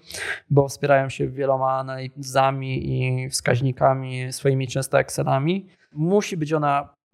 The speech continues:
e, właśnie podobna do tradycyjnych giełd. Wolumen musi być jak najwyższy.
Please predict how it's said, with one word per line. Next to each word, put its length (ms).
e, 600
właśnie 340
podobna 380
do 140
tradycyjnych 640
giełd. 560
Wolumen 540
musi 200
być 140
jak 120
najwyższy. 760